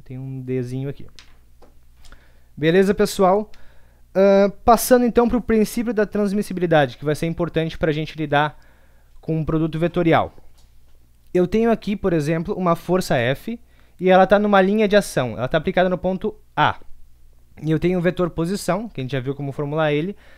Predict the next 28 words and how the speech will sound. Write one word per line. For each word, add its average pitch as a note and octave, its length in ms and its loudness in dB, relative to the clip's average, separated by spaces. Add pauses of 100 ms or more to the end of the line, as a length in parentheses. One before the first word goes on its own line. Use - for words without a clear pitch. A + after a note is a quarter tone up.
(280)
indo F#3+ 180 0
até G3 180 0
o F#3 60 2
ponto G3 300 -4
A. G#2+ 180 -2 (840)
A D#3+ 80 -2
gente G3 320 -4
tem A3 220 2
que - 100 -4
o - 20 0
momento F#3 680 0 (1400)
é D3 100 0
igual C#3+ 480 0
ao C3+ 140 0
vetor C#3+ 360 0
posição, E3 760 -2 (280)
digamos A#2 400 -10
A, C3+ 240 -2 (500)
vetorial E3 1000 2
força, - 560 -4 (420)
ok? D#3+ 420 -2 (960)
É C#3+ 120 -6
sempre F#3+ 320 -2
nessa F#3+ 260 2
ordem, D#3 320 4
porque - 220 -8
se - 100 -12
for C#3+ 240 -6